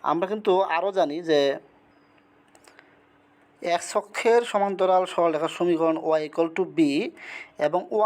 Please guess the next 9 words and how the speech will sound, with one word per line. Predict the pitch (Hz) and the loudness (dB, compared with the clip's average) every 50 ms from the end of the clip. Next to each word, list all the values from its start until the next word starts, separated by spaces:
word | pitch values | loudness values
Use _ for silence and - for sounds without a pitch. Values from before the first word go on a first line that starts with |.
| 220 | 2
y | 226 220 202 190 | 2 0 -2 -6
অক্ষের | - - - - 220 220 214 202 | -8 -6 0 2 2 2 2 2
যে | 214 196 - - | 0 0 0 0
সমান্তরাল | 185 180 180 175 170 160 170 160 156 156 156 156 156 147 - | 2 2 4 2 2 2 2 2 4 4 4 2 0 -2 0
সরল | 151 147 147 147 143 135 | 0 2 2 2 2 0
রেখার | 135 - 156 151 139 - - | -2 0 0 0 0 -2 -4
সমীকরণ, | - 165 175 202 208 202 175 147 139 139 190 214 208 - | 0 0 2 2 0 0 0 2 2 2 0 -2 -4 -4
সেটাই | - 175 175 202 185 175 | -4 -2 0 0 0 0
করে | 175 165 | 0 0